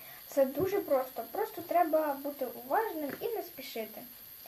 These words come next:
Я знімаю назад, тому що я не хочу прикрашати гриву поки що. Вона мені не потрібна, щоб вона була прикрашена, бо тому що вона відлітає, потім іще якісь штуковини. І мені не подобається, щоб дуже кінь був розсітканий.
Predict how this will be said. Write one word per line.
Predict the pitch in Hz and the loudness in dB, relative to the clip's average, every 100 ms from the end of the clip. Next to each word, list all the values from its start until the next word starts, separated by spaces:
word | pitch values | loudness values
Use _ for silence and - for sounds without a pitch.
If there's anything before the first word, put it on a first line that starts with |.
| - - 233 | -20 -16 -10
Я | 240 | -6
знімаю | 247 240 233 233 | -2 0 -2 -6
назад, | 240 392 466 | -4 -4 -4
тому | 294 285 | -4 -6
що | - 302 | -4 -4
я | 330 | -4
не | 359 | -4
хочу | 285 269 | -6 -6
прикрашати | 254 247 - 254 254 247 - - - 254 | -8 -12 -12 -12 -8 -6 -6 -10 -12 -8
гриву | 277 415 339 | 0 0 0
поки | - - 220 - | -6 -10 -12 -12
що. | 240 | -10
Вона | 220 233 | -8 -8
мені | 233 - | -6 -6
не | 233 - | -6 -8
потрібна, | 269 359 302 - - | -8 -6 -6 -8 -14
щоб | 247 | -14
вона | 247 254 - - - - - - | -14 -10 -12 -10 -12 -12 -16 -8
була | 220 | -8
прикрашена, | - 240 302 359 359 277 262 247 247 | -8 0 4 4 4 -6 -4 -4 2
бо | 262 | 2
тому | 262 320 370 | 2 0 -2
що | - | -2
вона | 339 370 | 0 4
відлітає, | 370 320 311 - - 226 285 | 4 4 0 -2 -4 0 2
потім | 262 269 262 | 2 0 -4
іще | 247 - | -6 -6
якісь | 202 220 247 | -4 -4 -8
штуковини. | 247 - 226 226 226 240 240 247 - - - - | -10 -10 0 4 4 2 -6 -12 -16 -20 -20 -4
І | 554 | 2
мені | 523 466 370 | 4 4 2
не | |
подобається, | 339 320 330 - | 6 6 6 0
щоб | 277 262 | -4 -6
дуже | 247 262 233 | -4 -2 -2
кінь | 233 262 | -2 -4
був | 226 220 | -2 -4
розсітканий. | 208 - 220 - - - | -4 -8 -12 -8 -6 -6